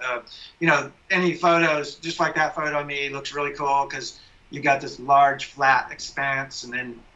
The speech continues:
the light's really good, and so it's just, like, a interesting concept. And seventy thousand people, it's grown to.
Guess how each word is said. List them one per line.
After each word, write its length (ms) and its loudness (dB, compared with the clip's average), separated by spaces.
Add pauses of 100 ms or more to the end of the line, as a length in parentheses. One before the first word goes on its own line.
(160)
the 80 -6
light's 480 4
really 200 -8
good, 380 -4
and 120 -16
so 280 -4 (800)
it's 140 -6
just, 180 -2
like, 140 2
a 120 -6 (480)
interesting 640 -4 (480)
concept. 560 0 (1120)
And 280 -6 (160)
seventy 320 4
thousand 400 2
people, 400 -14 (500)
it's 140 -10
grown 320 -2
to. 200 -8